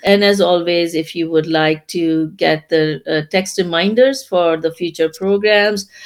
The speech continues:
you, or ask the questions during the program recording, you can text the word joyful to three eight four seven zero, and we'd be happy to send you the links for,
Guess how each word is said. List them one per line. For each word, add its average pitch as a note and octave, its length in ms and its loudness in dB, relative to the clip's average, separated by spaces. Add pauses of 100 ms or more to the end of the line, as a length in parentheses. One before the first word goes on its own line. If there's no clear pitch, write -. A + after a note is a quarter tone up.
(160)
you, F3 240 -4
or E3+ 320 0
ask E3 260 0
the E3 100 -6
questions G3 520 -2
during F#3 380 -2
the G3 100 0
program G3 460 0
recording, F#3+ 720 0 (240)
you E3+ 140 -2
can D#3+ 260 -2
text E3 360 -6
the E3 160 2
word D#3 300 -2
joyful G3+ 720 0 (140)
to E3+ 160 -6
three F#3 460 -4
eight - 260 -2
four E3 260 -4
seven D#3+ 460 -4
zero, G3 480 0 (260)
and D#3 220 -4
we'd D3+ 160 -2
be D#3+ 100 -8
happy D#3 440 -4
to E3 140 -6
send D#3 360 -4
you D3+ 140 0
the D3 120 -2
links D3+ 380 -4
for, D3+ 420 -4